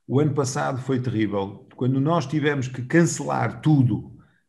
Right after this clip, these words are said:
tudo aquilo que faz aquilo que nós somos, não é? Opa, ó, ó César, vamos ser honestos, quem é? Nós somos portugueses,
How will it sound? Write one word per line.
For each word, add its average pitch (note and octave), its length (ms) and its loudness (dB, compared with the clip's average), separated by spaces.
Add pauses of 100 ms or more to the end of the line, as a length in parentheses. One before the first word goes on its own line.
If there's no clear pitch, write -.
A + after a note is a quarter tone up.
(140)
tudo G#3 220 2
aquilo F3+ 420 4
que - 80 -8
faz E3+ 520 0
aquilo C3 260 0
que B2 100 -4
nós C3 180 0
somos, A#2 400 0 (960)
não G#2 120 -8
é? A2+ 320 -10 (560)
Opa, - 520 -12
ó, C3 240 -8
ó C#3+ 40 -6
César, - 360 -8
vamos D3 260 -6
ser D3+ 80 -2
honestos, D#3 500 -4
quem G3 300 -6
é? E3 200 -6 (140)
Nós F3+ 180 -6
somos E3+ 320 -4
portugueses, A2+ 1000 -4